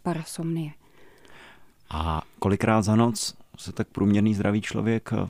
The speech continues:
Speaker 2: probudí v tom dospělém věku?
Speaker 1: Zdravý dospělý člověk těch spánkových cyklů má čtyři nebo pět, takže je celkem běžné se probudit, jak jsme řekli, na konci toho spánkového cyklu. Eh,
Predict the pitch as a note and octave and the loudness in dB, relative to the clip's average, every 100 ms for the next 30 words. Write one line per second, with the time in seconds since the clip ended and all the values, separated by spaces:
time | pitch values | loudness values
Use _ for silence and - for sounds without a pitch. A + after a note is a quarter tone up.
0 | - - G#2 A#2 F#2+ E2 F#2+ A#2 A2+ A#2 | -6 -2 2 4 2 0 2 2 2 2
1 | A2+ G2 F#2 - - D#2+ - - - F#3 | 2 2 0 -2 -8 -10 -14 -20 -4 -2
2 | F3+ A#3 G3+ - A3+ G#3+ - G3+ G#3 - | 2 2 2 0 2 0 0 2 2 2
3 | G#3+ - - F3 E3 - G#3 A3 - F#3+ | -4 -4 -4 2 2 4 2 0 -4 -4
4 | - G3+ G#3 - - E3+ F#3 F3+ - - | 4 4 4 -4 -4 4 6 6 0 -6
5 | G3 G#3+ G#3 F#3 C3+ - F3 G3+ - F#3+ | -4 2 2 2 -4 -2 0 0 -2 -8
6 | F3 F3 F#3+ E3 - - - E3+ - F#3+ | -6 0 0 -2 -8 -8 -6 -4 -2 -2
7 | - G3 F3 F3 F3+ F#3 F3+ - G3+ - | 2 2 4 2 4 6 4 2 -4 -2
8 | F#3+ D#3 F3+ F#3 F#3+ - F3 - G3 F#3 | -4 -4 -2 0 2 0 -4 0 0 0
9 | - G#3 E3 G3+ G#3+ G#3 G#3+ A3+ - E3+ | 0 0 2 0 0 0 0 0 0 -2
10 | - F#3+ G#3 C4 - F3+ - G3 G3+ - | 0 0 2 0 -2 -8 0 0 0 -4
11 | - - - F3 | -14 -14 -8 -2